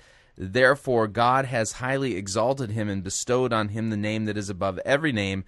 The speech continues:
so that at the name of Jesus every knee in,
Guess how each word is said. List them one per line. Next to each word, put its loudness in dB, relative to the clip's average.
so -2
that 0
at -2
the -2
name 0
of -2
Jesus -4
every -2
knee -2
in, -2